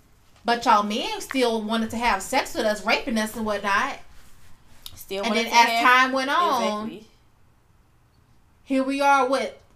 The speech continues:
Speaker 1: I feel like this started, I don't know, early two thousands, not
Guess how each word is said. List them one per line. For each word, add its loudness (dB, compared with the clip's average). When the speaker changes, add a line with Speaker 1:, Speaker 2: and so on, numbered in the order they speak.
Speaker 1:
I -6
feel -4
like -8
this -8
started, 0
I -2
don't -4
know, -8
early -6
two -8
thousands, -4
not -4